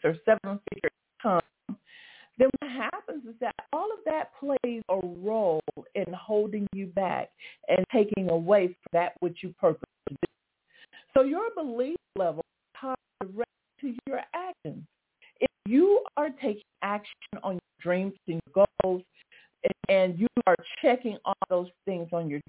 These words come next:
checklist, right, then your belief level is stronger, right? But it's when those things are not happening that something is going awry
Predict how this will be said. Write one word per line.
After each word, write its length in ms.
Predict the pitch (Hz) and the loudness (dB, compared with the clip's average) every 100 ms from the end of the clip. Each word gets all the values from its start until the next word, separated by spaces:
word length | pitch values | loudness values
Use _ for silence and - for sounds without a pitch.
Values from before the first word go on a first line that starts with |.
| - | 0
checklist, 540 | 208 - 156 143 143 - _ | 0 0 -4 -2 -4 -10 _
right, 420 | 175 190 226 - - _ - - - - - | 4 6 6 2 -4 _ -20 -20 -20 -20 -12
then 460 | 180 175 254 247 240 - - - _ _ _ _ 202 - | -4 6 6 6 2 -6 -12 -20 _ _ _ _ -4 4
your 260 | 247 262 262 | 6 6 4
belief 480 | 220 220 247 349 359 - | -2 -4 -4 -4 -6 -8
level 300 | 247 240 - - | -4 -4 -6 -10
is 100 | 254 - - | -10 -12 -12
stronger, 600 | 269 294 403 - - - _ _ _ _ _ _ _ _ - | -8 -8 -10 -14 -18 -20 _ _ _ _ _ _ _ _ -4
right? 240 | 277 220 | -2 -2
But 180 | 233 233 | 0 0
it's 140 | 240 214 277 | 0 -2 -2
when 100 | 254 | 0
those 240 | 240 240 | -2 -2
things 200 | 254 233 220 | -2 -4 -6
are 60 | 190 | -6
not 320 | 190 240 415 262 220 190 | -6 -6 -6 -10 -8 -4
happening 580 | 175 175 160 131 139 - _ - | -6 -6 -6 -6 -8 -12 _ 2
that 200 | 190 190 - | 2 2 2
something 280 | 254 320 330 | 0 0 -4
is 80 | 240 185 | -4 2
going 460 | 220 214 214 185 151 | 2 2 0 -2 2
awry 540 | 170 160 139 143 202 | 4 4 2 0 -4